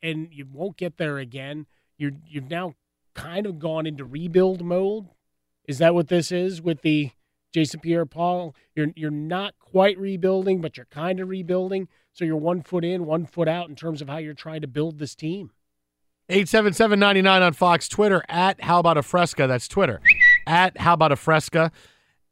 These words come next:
Speaker 2: I don't get what the Giants are doing. I wish I did, but I don't. I, I, I really do. I really, I, I felt like I knew what they were, but it's like we're, we are gonna blatantly cut off our nose to spite our face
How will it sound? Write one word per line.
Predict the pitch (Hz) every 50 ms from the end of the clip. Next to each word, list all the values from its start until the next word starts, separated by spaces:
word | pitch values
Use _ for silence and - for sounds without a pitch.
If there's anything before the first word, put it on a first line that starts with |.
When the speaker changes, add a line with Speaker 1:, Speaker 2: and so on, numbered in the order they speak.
| _ _ _ _ _ -
Speaker 2:
I | 170 180
don't | 165 139 190 196 - 160
get | 143 175 -
what | 170 165 151 _
the | 156
Giants | 127 117 147 139 131 127 123
are |
doing. | 131 131 -
I | - 156
wish | 156 185 277 277 -
I | - 302 226
did, | 156 175 165 165 165 165 - _ _ _ _ _ _ _ _ _ _
but | 127 151 165
I | 160 151
don't. | 135 135 117 92 - _ _ _ _ _
I, | 151 165 170
I, | 165 156 160 170
I | 156 143 160
really | 160 147 151 180 190 190 190 185 170
do. | 139 143 120 104
I | 107 123 143
really, | 139 139 160 185 190 190 185 170
I, | 175 165 160 165 -
I | 160 156
felt | 135 - 196 180 165
like | 170 165 143 -
I | 151 143
knew | 143 160 180
what | 185 175 -
they | - 170 160
were, | 151 160 160 156 - - - _
but | - 156
it's | 160 - -
like | 185 165 143
we're, | 165 185 175
we | 175 190 202
are | 208 202
gonna | 180 190 175 160
blatantly | 123 110 _ - 156 185 214 233 - 208 208 196
cut | 156 - - 196 202
off | 214 208 - -
our | 196 185
nose | 175 175 175 180 170 -
to | 160 151
spite | - - - 160 156 156
our | 151 143
face | - - 165 143 127 117 -